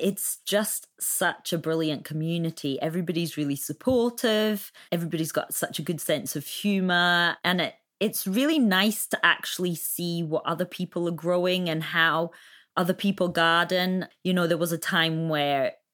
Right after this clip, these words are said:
the only time you could see people's gardens, because normally their, their back gardens would be, like,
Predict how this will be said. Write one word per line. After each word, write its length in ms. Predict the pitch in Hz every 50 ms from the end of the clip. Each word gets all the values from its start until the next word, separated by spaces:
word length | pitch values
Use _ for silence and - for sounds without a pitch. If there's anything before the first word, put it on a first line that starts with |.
| _
the 280 | - - - - - -
only 220 | - 165 165 160
time 240 | 156 - 170 151 156
you 60 | 151
could 180 | - - 151 143
see 320 | - - - 165 170 175
people's 460 | - - - 175 165 - - 143 147 -
gardens, 560 | - 151 151 156 151 - 135 143 156 151 -
because 300 | - 143 - 156 139 -
normally 460 | 156 147 147 143 139 131 131 127 120 -
their, 240 | 135 131 127 - - _ _ _ _ _ _ _ _ _ -
their 120 | 131 127
back 320 | 113 - 151 143 - - -
gardens 460 | - 131 123 117 - 123 135 135 -
would 140 | 143 131 -
be, 120 | - 131
like, 180 | 127 107 -